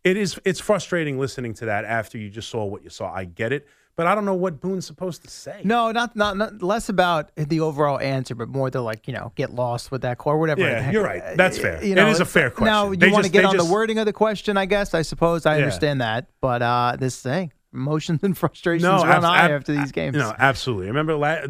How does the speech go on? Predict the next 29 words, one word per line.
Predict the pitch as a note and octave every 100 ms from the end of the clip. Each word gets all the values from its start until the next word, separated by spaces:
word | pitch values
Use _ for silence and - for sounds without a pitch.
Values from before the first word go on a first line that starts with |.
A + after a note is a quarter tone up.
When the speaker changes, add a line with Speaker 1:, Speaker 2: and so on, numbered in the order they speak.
| B2
Speaker 1:
was | D3+ A2+
it | G#2+
last | C3+ C#3+ -
year | D3 D3
he | C3
banged | C3+ C3+ C#3+
the | B2+
table? | D3 C#3 C3+
Like, | D3 D3+
I | A3+
think | - G#3 -
Speaker 2:
Yeah. | D#3 C3 G#2+ -
Speaker 1:
that's | C4 B3+
part | B3 A#3
of |
it, | G#3
too. | B3+
You'll | G3+
hear | D#3 G3
people | G3+ F3 E3
call | F#3+ F3
him | C3
lifeless. | C#3+ G#3+ - F#2 -
And | C#3
I'm |
like, | D3 C#3 G2+
"Boone | G3+ A#3
is | C#3+
the | B2